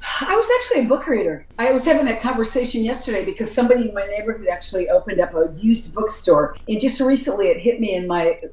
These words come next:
adult life that it's like, "Fuck, I haven't read a book in, in years." So, I, of course, I read the Dio book and the Iommi book, and I work with dogs, so I read a pit book. And I read, like, three books in a month, and I, like, feel revitalized. But growing up in upstate New York,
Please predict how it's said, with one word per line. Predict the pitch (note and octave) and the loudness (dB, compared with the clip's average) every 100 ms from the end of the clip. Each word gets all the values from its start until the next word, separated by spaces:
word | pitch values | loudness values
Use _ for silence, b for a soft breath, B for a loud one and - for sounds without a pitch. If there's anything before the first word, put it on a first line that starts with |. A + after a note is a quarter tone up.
| - | -8
adult | E3+ F#3+ E3+ | 0 2 4
life | F3+ F#3 F#3 | 4 4 2
that | |
it's | F3+ - | -4 -2
like, | F3 | -4
"Fuck, | - - - - - - B4+ - - | -6 -16 -16 -12 -10 -6 -6 -6 -2
I | D#4+ | 0
haven't | F4+ D#4+ A#3 | 4 2 2
read | A3+ | 2
a | A3+ | 2
book | B3+ - | 2 2
in, | A3+ A3+ - | 2 2 2
in | B3+ B3+ | 4 6
years." | D4 F#4+ C#4+ - - B B | 6 4 0 -2 -8 B B
So, | - A#3 | 0 4
I, | A3 | 6
of | G#3+ | 4
course, | - B3 | 4 4
I | A#3 | 6
read | A3 G#3 | 4 2
the | G3 | 2
Dio | A#3+ A#3 A3 | 6 4 4
book | A3 G#3 | -2 0
and | F3+ | 0
the | F3 | 0
Iommi | F3+ A3+ A#3 G#3 | 0 2 2 2
book, | G#3+ G#3+ - G#3 | 0 -2 0 4
and | G#3 | 6
I | G3+ | 6
work | A3+ A3+ | 4 0
with | G#3 | 0
dogs, | G#3+ G#3 G#3+ - | 4 4 2 0
so | |
I | F#3 | -2
read | F#3 F#3+ | 2 2
a | E3 | 2
pit | - C4+ | 0 0
book. | C4 B3+ | 4 4
And | B3 - | 2 0
I | C4+ | 2
read, | D4 C4 | 2 2
like, | C4 | -2
three | - D#4 C#4+ | -2 -2 0
books | B3+ E4 - | 0 -2 -2
in | B3 | 0
a | G#3+ | 4
month, | A#3+ C#4+ | 4 2
and | A3+ | 0
I, | G3 G3 | -2 0
like, | G3+ - | -2 -2
feel | - C4 | 0 0
revitalized. | B3 A#3+ G#3+ C#4 B3+ E3 D3 D3+ - | 2 2 6 6 6 4 0 -2 0
But | E3 - - - | 0 0 -10 -2
growing | F#3+ A#3 A#3 | 4 6 6
up | A3 A3 | 4 4
in | G#3 | 2
upstate | G#3 - G#3 F#3+ | 2 0 0 0
New | G3+ | -2
York, | F#3+ F3+ E3+ - | 2 2 2 -4